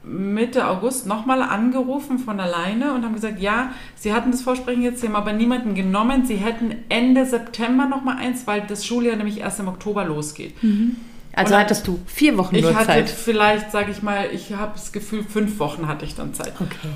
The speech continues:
Speaker 1: Und dann dachte ich mir, "Na ja, okay, also fünf Wochen ist ja so eine Sache, kann man schon hinkriegen." Hab mir also Reklamheftchen gekauft, um intellektuell zu wirken und hab dann drei verschiedene Monologe auswendig gelernt. Kleist, die Klassik,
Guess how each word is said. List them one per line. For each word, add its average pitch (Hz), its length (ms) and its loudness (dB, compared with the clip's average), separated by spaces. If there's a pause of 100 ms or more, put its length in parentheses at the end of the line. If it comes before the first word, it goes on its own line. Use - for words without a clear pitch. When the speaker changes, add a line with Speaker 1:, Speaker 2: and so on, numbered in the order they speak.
Speaker 1:
Und 208 120 0
dann 208 100 4
dachte 208 200 0
ich 208 60 0
mir, 196 80 0
"Na 196 80 0
ja, 190 340 0
okay, 233 540 0
also 185 220 -2
fünf 190 440 -8
Wochen 233 480 2
ist - 300 -8
ja 196 160 -2
so 190 80 -8
eine 190 160 -4
Sache, 202 420 -2
kann 208 220 -4
man 190 140 -4
schon 165 160 -4
hinkriegen." 269 760 0 (480)
Hab 208 160 -2
mir 202 180 0
also 185 340 -2
Reklamheftchen 247 920 0
gekauft, 254 560 0
um 202 120 -6
intellektuell 196 840 -2
zu 233 200 -4
wirken 254 520 2 (240)
und 190 240 -2
hab 208 260 -2
dann 185 400 0 (300)
drei 180 240 2
verschiedene 180 400 -6
Monologe 170 500 0
auswendig - 480 -6
gelernt. 147 300 -10
Kleist, 190 560 0
die 165 40 -12
Klassik, 262 760 -4